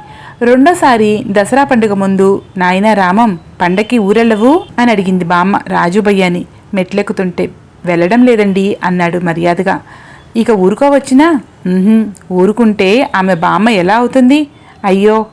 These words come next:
అదేంటి నాయనా, పెద్ద పండుగయ్యే, వెళ్ళకపోతే మీ అమ్మ బాధపడదు? మీ పిల్లలకి తెలవదయ్యా, మీకోసం మేమెంత అలగారుస్తామో. నా మాట విని వెళ్ళు నాయనా, మా పినతల్లి కొడుకొకడు నీకులాగే" అంటూ బామ్మ పావుగంట సొత్తేసింది.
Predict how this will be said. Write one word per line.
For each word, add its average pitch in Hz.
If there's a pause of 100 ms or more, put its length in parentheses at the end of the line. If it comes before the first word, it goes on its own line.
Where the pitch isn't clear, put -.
(120)
అదేంటి 247
నాయనా, 269 (300)
పెద్ద 175
పండుగయ్యే, 226 (320)
వెళ్ళకపోతే 220
మీ 220
అమ్మ 185
బాధపడదు? 226 (380)
మీ 247
పిల్లలకి 202
తెలవదయ్యా, 202 (280)
మీకోసం 226
మేమెంత 208
అలగారుస్తామో. 190 (320)
నా 190
మాట 185
విని 247
వెళ్ళు 190
నాయనా, 190 (280)
మా 240
పినతల్లి 240
కొడుకొకడు 214
నీకులాగే" 214 (240)
అంటూ 196
బామ్మ 202 (100)
పావుగంట 180
సొత్తేసింది. 190